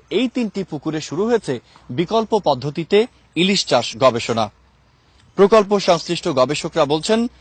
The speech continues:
ছ মাস আগে দশ থেকে বারো সেন্টিমিটারের জাটকা এখন চব্বিশ থেকে ছাব্বিশ সেন্টিমিটারে দাঁড়িয়েছে। তবে গবেষণার নামে যেন অর্থের অপচয় না হয়,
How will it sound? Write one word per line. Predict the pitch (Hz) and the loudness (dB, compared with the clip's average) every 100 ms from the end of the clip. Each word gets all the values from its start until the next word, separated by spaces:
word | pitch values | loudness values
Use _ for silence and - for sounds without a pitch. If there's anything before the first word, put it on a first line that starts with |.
| _ - - | _ -20 -2
ছ | - | 4
মাস | 180 208 208 | 6 6 6
আগে | 151 156 220 | 2 4 2
দশ | 196 180 - | 2 0 0
থেকে | 190 208 202 - - - | -2 2 2 0 -18 -4
বারো | 120 156 226 | 6 6 6
সেন্টিমিটারের | 240 233 208 190 175 175 165 131 | 2 -2 0 -2 0 2 0 2
জাটকা | 135 127 - 196 262 _ _ | 2 2 4 4 4 _ _
এখন | 139 143 165 | -4 -2 -6
চব্বিশ | 220 220 214 240 | 0 0 0 -4
থেকে | 202 139 123 | -4 -4 -6
ছাব্বিশ | - 208 196 214 | 0 0 0 -4
সেন্টিমিটারে | 180 143 139 127 135 147 | -4 -4 -4 -2 0 2
দাঁড়িয়েছে। | 143 123 123 - 120 - _ _ _ _ _ - | 4 2 0 -2 -4 -4 _ _ _ _ _ 0
তবে | 127 170 196 - - - | 4 4 2 -2 -20 0
গবেষণার | 131 156 214 233 202 147 | 2 4 4 4 2 4
নামে | 131 160 | 0 0
যেন | 170 175 165 - | 0 2 2 4
অর্থের | 185 - 240 | 2 2 2
অপচয় | 175 - 147 156 123 | 2 2 0 2 4
না | 156 | 4
হয়, | 160 123 | 4 2